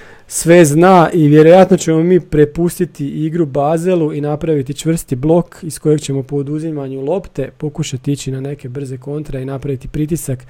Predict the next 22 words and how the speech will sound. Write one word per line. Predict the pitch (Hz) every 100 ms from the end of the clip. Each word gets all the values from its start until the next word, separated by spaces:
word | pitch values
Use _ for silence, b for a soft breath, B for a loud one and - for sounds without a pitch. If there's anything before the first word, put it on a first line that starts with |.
| B B B B
na | 147
njihovu | 151 175 208 185 156
relativno | 175 196 165 - 143 147
neiskusnu | 151 151 151 131 - 131 - 135 - _ _ _ -
obranu. | 147 135 127 131 127 - b b b b b 160
Ono | 196
što | 202 190
je |
bilo | 165 208 208
baš | 143 196 180
zadnjih | 165 185 190 156
dana, | 139 143 196 196 - _ -
da | 135
je | 147
predsjednik | - 160 175 214 156 123
taj | - 147 139
Berhard | 127 151 170 156 - 151 135
Burgener | 127 147 175 175 208 165 139 139
gostovao | 135 170 175 156 139
na | 131
državnoj | 127 147 170 143 127
televiziji, | 127 135 135 131 139 160 220